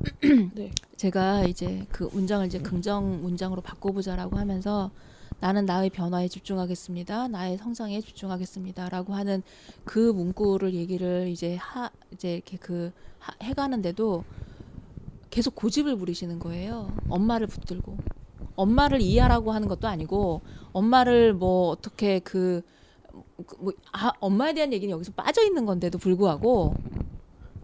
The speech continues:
Speaker 2: 계속 좋은 세상 엄마를 붙들고 있는 건 거야.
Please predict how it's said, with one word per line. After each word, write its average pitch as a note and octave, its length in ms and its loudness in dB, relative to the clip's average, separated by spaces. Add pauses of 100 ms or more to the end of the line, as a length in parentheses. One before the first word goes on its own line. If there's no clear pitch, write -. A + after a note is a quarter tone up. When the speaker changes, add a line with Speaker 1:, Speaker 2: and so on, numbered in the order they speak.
Speaker 2:
계속 C4 280 4
좋은 B3+ 180 4
세상 - 240 4
엄마를 B3+ 280 2
붙들고 F#3 580 0 (1300)
있는 A3 240 0
건 F3+ 180 -2
거야. F#3 480 -8